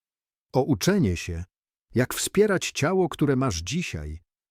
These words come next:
a nie to sprzed dwudziestu lat. Może to oznaczać picie zamiast łyków, lekko podgrzanie wody lub zjedzenie czegoś przed nawodnieniem. Może to znaczyć ostateczne pozbycie się tej plastikowej butelki,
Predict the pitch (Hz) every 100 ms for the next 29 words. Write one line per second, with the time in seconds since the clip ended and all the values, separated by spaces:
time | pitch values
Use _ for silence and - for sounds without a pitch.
0 | _ - 107 135 160 147 151 107 - 120
1 | 90 85 101 104 101 - 107 90 76 -
2 | - _ _ _ _ _ _ - 107 101
3 | 110 113 113 87 113 113 104 - 123 127
4 | 107 110 107 - 101 139 - 87 - -
5 | _ _ _ - 110 - - 113 117 98
6 | 95 123 117 101 113 139 104 90 - _
7 | _ - 110 90 90 110 113 123 110 117
8 | 104 110 - 117 85 101 101 95 87 85
9 | 76 69 71 85 _ _ _ _ _ 113
10 | 107 110 110 85 110 110 131 - - _
11 | - 110 - 110 143 - 131 107 101 85
12 | 147 131 104 107 113 98 117 - 104 120
13 | 113 104 101 90 175 139 113